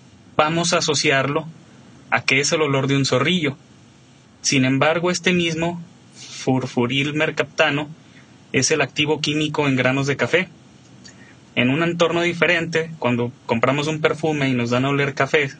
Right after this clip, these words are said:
granos de café, para poder despejar nuestra, nuestro olfato, la experiencia es diferente". Entonces, el poder de la mente puede hacer que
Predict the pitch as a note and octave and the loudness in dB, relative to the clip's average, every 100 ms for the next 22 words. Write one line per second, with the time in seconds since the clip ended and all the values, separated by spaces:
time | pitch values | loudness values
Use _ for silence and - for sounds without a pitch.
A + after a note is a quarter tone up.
0 | - - - - - - D3+ D3+ D3+ C3 | -20 -20 -20 -20 -4 -2 0 0 0 0
1 | D3 B2 - - A2+ A2 A#2 B2 B2+ C3+ | 0 -2 -4 -2 0 0 0 0 0 -2
2 | C3+ C#3+ - B2 B2 C3 C#3 C#3 - C3 | -2 -2 -2 0 0 0 -2 -2 0 0
3 | B2+ A2+ A#2 A#2+ B2+ B2 C#3 B2+ D#3 D#3+ | 2 0 -2 0 0 2 0 0 -6 -8
4 | - - - - - - - - - - | -20 -20 -20 -20 -20 -20 -20 -20 -20 -20
5 | - - C#3+ - C3 B2+ C3 B2+ A#2+ A#2+ | -8 -2 0 2 2 2 2 2 2 2
6 | D3 D#3+ D#3+ - - - - - - - | 0 -2 -10 -16 -20 -20 -20 -20 -20 -20
7 | - - - - B2 B2+ B2+ C3 B2+ B2 | -20 -20 -18 -6 0 2 2 2 0 2
8 | B2+ B2 C#3 D3 C#3 C3+ C3 C#3 - C#3 | 2 2 2 2 2 2 0 -2 0 0
9 | C3 C3+ - B2+ B2 C3 B2 A#2 | 2 0 0 0 0 0 0 0